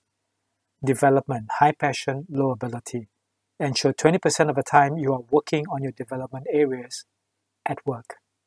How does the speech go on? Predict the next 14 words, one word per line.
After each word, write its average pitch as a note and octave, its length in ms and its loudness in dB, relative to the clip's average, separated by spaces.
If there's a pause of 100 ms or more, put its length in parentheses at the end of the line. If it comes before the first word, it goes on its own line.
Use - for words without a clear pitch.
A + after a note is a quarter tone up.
(600)
Paradigm C#3 360 4
shift. - 420 -4 (600)
Don't E3 240 4
think E3+ 240 4
development C#3+ 540 4
is - 140 -6 (100)
after - 280 2
work C3 320 2 (340)
and C#3+ 140 -2
over C#3+ 260 0
the B2+ 140 -6
weekends B2 560 -8 (160)
only. B2 400 -10 (840)
Rethink. C#3 440 4